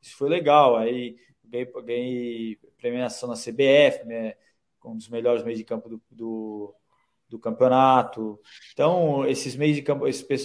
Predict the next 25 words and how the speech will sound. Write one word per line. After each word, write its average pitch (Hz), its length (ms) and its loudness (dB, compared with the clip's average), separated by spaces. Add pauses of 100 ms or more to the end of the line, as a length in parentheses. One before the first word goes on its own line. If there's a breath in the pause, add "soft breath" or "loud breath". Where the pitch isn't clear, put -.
essa 127 240 -6
parceria 139 480 0
que 135 120 -4
rolou 131 220 2
aí 127 100 6
no 127 80 -2
Cruzeiro 127 300 -6
foi 160 160 -2
muito 160 200 -4
legal. 151 260 4
Foi 117 120 -8
muito 131 180 -8
legal 139 200 4
ter 127 100 -4
jogado 127 260 4
com 123 80 -4
o - 20 -6
Charles 123 540 2 (320 soft breath)
e 120 80 -16
com 127 120 -8
o - 20 -2
Ramires, 127 500 0
que - 80 0
era 131 100 4
um, 123 180 -4